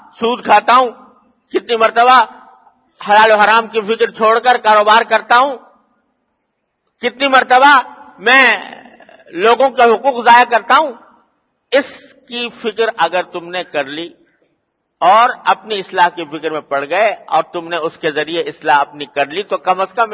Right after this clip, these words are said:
ایک آدمی تو درست ہو گیا۔ اور اللہ تعالیٰ کی سنت یہ ہے کہ چراغ سے چراغ جلتا ہے۔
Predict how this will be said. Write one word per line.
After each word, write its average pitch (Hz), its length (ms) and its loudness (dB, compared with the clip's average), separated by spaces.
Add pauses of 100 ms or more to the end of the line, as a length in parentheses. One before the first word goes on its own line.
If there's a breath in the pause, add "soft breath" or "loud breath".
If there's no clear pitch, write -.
ایک 226 360 0 (120)
آدمی 226 220 -4
تو 247 120 -2
درست 214 320 -6
ہو 220 200 -4
گیا۔ 311 160 2 (1900)
اور 294 140 4
اللہ 339 280 4
تعالیٰ 349 240 4
کی 339 160 0
سنت 359 420 0
یہ 285 240 6
ہے - 380 -4 (1080)
کہ 240 120 0
چراغ 294 640 4
سے 370 60 2 (120)
چراغ 247 360 4
جلتا 165 400 0
ہے۔ 107 340 -18